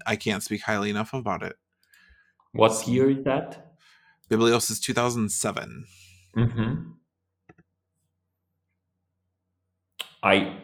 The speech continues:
Speaker 2: I really like it, so I am totally on board with it. It's one of those that I still play a lot of.
Speaker 1: And it's another one that is two distinct phases. That's why I, I brought it up. And it is bidding, and I do prefer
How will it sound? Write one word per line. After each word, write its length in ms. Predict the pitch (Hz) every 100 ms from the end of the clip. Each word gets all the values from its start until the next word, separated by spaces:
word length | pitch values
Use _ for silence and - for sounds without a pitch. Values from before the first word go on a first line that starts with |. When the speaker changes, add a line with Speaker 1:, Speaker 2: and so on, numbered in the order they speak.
| -
Speaker 2:
I 40 |
really 280 | 90 87 82
like 240 | 71 67
it, 240 | - - -
so 340 | - 78 82 -
I 120 | 71
am 360 | 67 71 76 - - _ -
totally 300 | 85 82 78
on 140 | 80
board 220 | 80 80
with 120 | 80 80
it. 180 | 73
It's 160 | 76 76
one 160 | 76 73
of 120 | 73
those 240 | 73 71
that 160 | 80 -
I 80 | 73
still 260 | - 76
play 400 | - 78 65 - 71
a 40 |
lot 280 | 62 50 -
of. 280 | 50 - - _ _ _ _ _
Speaker 1:
And 100 | 117
it's 160 | 123 123
another 300 | 113 113 117
one 220 | 113 110
that 140 | 110
is 320 | 110 110 - - -
two 180 | 123
distinct 420 | 113 - - 98 -
phases. 520 | 76 80 78 57 -
That's 180 | - -
why 240 | - - - _
I, 80 | 139
I 20 |
brought 400 | 101 98 101 92
it 100 | 98
up. 220 | 92 -
And 140 | 95 104
it 120 | 107
is 300 | 110 110 - - - - - 107
bidding, 460 | 135 127 123 120 - - -
and 260 | 107 104
I 220 | 104 113 107
do 440 | 110 110 113 147
prefer 680 | 143 139 - 135 131 135